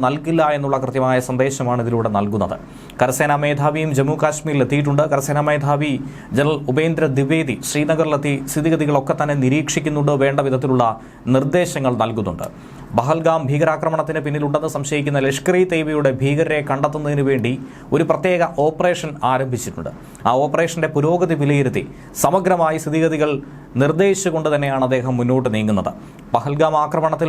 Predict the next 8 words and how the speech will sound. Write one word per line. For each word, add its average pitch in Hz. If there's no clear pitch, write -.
പങ്കുണ്ടെന്ന് 170
കരുതിയ 147
രണ്ട് 170
ഭീകരരുടെ 147
വീട് 135
ഇന്ന് 160
പുലർച്ചെ 151
കാണുവാനില്ല 165